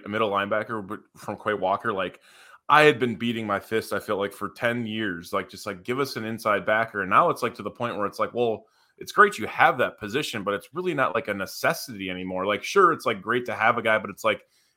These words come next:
it's not your stereotypical inside backer where Quay Walker's gonna be able to line up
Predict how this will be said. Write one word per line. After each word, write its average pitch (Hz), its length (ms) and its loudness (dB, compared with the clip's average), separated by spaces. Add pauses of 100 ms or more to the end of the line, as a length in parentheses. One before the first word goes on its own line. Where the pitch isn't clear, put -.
(120)
it's 127 220 -2
not 131 220 4
your 117 320 -2
stereotypical 120 920 -2
inside 110 440 -2
backer 95 380 -2
where 92 100 -6
Quay 117 220 -4
Walker's 104 400 -2
gonna 104 80 -8
be 104 80 -4
able 92 100 -8
to 87 60 -10
line 95 180 -4
up 95 140 -2